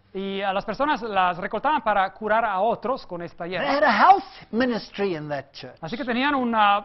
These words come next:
Speaker 1: una obra pro salud, un ministerio de la salud en esa iglesia, en ese tiempo.
Speaker 2: So I think the last church will have a health ministry too.
Speaker 1: Así que yo creo que la última iglesia también va a tener una obra pro salud, un
Speaker 2: And it
Speaker 1: ministerio de
Speaker 2: says, "I
Speaker 1: salud.
Speaker 2: stand at the door and knock."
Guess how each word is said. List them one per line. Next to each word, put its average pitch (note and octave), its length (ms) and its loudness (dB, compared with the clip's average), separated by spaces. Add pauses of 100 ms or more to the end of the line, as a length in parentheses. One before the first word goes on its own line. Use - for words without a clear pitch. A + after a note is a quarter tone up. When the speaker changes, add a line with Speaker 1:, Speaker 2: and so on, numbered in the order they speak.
Speaker 1:
una G#3 480 0
obra B3 420 4
pro A3+ 120 0
salud, A#3+ 400 2
un G3+ 100 -6
ministerio A3 480 -2
de G#3+ 100 2
la G3+ 100 6
salud B3+ 280 0
en G#3 100 0
esa F3+ 360 -2
iglesia, E3+ 460 -6
en G3 80 -4
ese F3+ 360 -4
tiempo. G3 360 -4
Speaker 2:
So C4 200 -4
I C#4 100 -2
think E4+ 260 -8
the C4 100 0
last D4 320 4
church D4 300 -2
will B3 100 0
have B3 160 2
a G#3 60 2
health B3 280 0
ministry B3 520 -8
too. C#4 320 -8
Speaker 1:
Así F3 240 -4
que A#3 120 -2
yo A#3+ 120 0
creo C#4 180 0
que A#3+ 80 0
la A3 80 4
última A#3+ 220 -2
iglesia A#3+ 200 -4
también A#3 480 -4
va F#3+ 100 4
a G3+ 60 4
tener A3+ 200 -4
una G3 180 -2
obra A3 180 0
pro F#3+ 140 -6
salud, A#3 360 -4
un D#3+ 260 -10
Speaker 2:
And D#3 80 -16
it E3 60 -12
Speaker 1:
ministerio C4 320 2
de D4 80 8
Speaker 2:
says, - 0 -
"I - 20 0
Speaker 1:
salud. C#4+ 280 4
Speaker 2:
stand D4+ 320 6
at D4 100 4
the C4 80 0
door D4 320 8
and C4 120 2
knock." D4+ 400 0